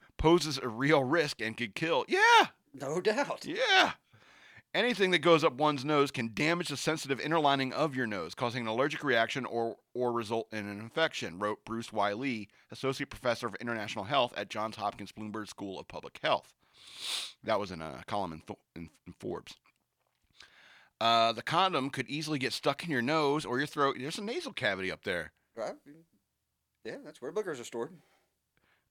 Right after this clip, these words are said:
Speaker 1: All right. "The condom could easily get stuck up there in your nose or your throat, blocking your breathing and causing you to choke,"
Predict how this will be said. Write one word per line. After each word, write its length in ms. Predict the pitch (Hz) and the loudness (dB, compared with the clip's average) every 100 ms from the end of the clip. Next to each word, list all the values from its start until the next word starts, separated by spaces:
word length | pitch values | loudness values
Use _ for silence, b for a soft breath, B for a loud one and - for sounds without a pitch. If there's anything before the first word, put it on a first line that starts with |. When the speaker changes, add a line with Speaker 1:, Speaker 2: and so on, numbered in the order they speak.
| _ - | _ -4
Speaker 1:
All 80 | 113 | -2
right. 140 | 135 - | -2 -4
"The 60 | - | -4
condom 320 | 170 175 170 | 2 4 2
could 120 | 160 | -2
easily 320 | 185 214 190 175 | -4 -4 -4 -4
get 120 | 139 | -4
stuck 320 | - 165 165 | 2 4 4
up 140 | 160 - | 2 0
there 220 | 113 117 | -2 -2
in 60 | 135 | -2
your 100 | 151 | 0
nose 300 | 139 139 - | 2 2 2
or 180 | 143 202 | 0 2
your 100 | 196 | 0
throat, 360 | - 208 190 - | 2 2 2 6
blocking 380 | 139 180 185 | 6 6 2
your 80 | 180 | 0
breathing 540 | 139 175 156 135 135 110 | 2 2 2 0 -2 -4
and 140 | 123 | -4
causing 340 | - 135 165 151 | 0 2 2 0
you 140 | 135 | -2
to 80 | 135 | -2
choke," 480 | - 190 226 - | 0 4 6 4